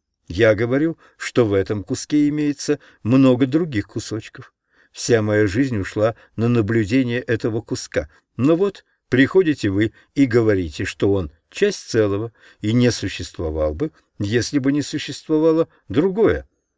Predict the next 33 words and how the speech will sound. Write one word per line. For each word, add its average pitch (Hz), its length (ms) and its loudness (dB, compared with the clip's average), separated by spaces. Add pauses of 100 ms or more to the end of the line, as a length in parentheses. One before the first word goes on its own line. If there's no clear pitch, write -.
(200)
Я 92 220 -2
не 98 100 -2
могу 98 280 0
отвести 110 480 -4
глаз 85 500 -2 (220)
от 190 180 2
этого 90 300 -2
куска. - 420 -6 (260)
Я 113 180 2
согласен, 208 680 -2 (240)
что - 280 0
он 110 100 0
может 104 260 -2
существовать 101 720 -4
только - 320 -2
благодаря 101 560 0
целому, 76 580 -4 (260)
но 110 120 0
я 113 140 4
никогда, 101 640 -4 (140)
ни 127 200 2
разу 107 420 2
не 170 180 -4
видел 87 300 -4
весь 82 240 -4
ковер. 92 420 -6 (340)
Я 127 200 4
никогда 110 640 0
не 135 120 0
отходил 170 540 -2
от 135 180 0
своего 95 520 0
куска. 120 520 -2